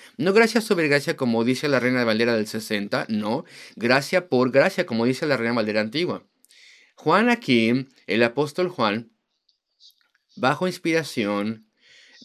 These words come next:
mira a Cristo como un mediador. Él es la palabra, Él es Cristo, pero Él es nuestro mediador. De su plenitud. ¿Y qué es lo que Él ha hecho? Bueno,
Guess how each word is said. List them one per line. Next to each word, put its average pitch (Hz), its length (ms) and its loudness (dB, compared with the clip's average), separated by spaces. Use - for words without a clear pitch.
mira 175 400 2
a 185 100 0
Cristo 123 540 0
como 117 220 2
un 123 100 4
mediador. 104 460 0
Él 120 200 2
es 123 140 -4
la 107 160 0
palabra, 101 600 -2
Él 101 160 -2
es 113 160 -2
Cristo, 110 540 -6
pero 107 220 2
Él 120 100 4
es 123 80 0
nuestro 110 300 -6
mediador. 98 480 -6
De 107 320 0
su 202 280 -2
plenitud. 117 760 -2
¿Y 143 200 -4
qué 240 200 0
es 254 140 -2
lo 220 80 2
que 156 140 0
Él 139 100 2
ha 98 80 2
hecho? - 320 -10
Bueno, 104 380 -4